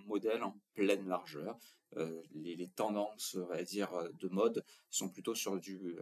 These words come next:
sur du pleine bar-, largeur. On va aussi pouvoir régler les différents boutons qui sont présents, euh, sur votre site, euh, à l'aide de, euh, du menu boutons qui se trouve dans Global,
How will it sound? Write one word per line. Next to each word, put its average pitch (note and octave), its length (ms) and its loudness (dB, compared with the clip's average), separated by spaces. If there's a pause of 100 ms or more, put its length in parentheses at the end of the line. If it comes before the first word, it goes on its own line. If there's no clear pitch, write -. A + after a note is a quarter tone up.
(140)
sur G2+ 200 -2
du F#2+ 180 -8 (480)
pleine F#2+ 240 2
bar-, F2+ 200 0
largeur. - 480 -4
On G#2+ 160 -2
va A#2+ 80 12
aussi B2+ 340 6
pouvoir A2 540 2
régler A#2 600 -2 (440)
les F#2 240 2
différents B2+ 640 -2
boutons D#3 520 0 (160)
qui G#2 100 -2
sont G#2+ 240 -2
présents, A#2+ 440 2 (380)
euh, E2+ 100 -4
sur G#2 320 0
votre G2+ 280 -4
site, - 440 0 (380)
euh, F2+ 340 4 (120)
à E2 100 8
l'aide F#2 380 2
de, G2+ 400 0
euh, E2 220 -2 (200)
du F2+ 140 -6
menu F#2 420 -4
boutons B2 500 -6
qui - 140 -14
se - 140 -10
trouve A2+ 260 -12
dans G2 180 0 (220)
Global, E2+ 460 0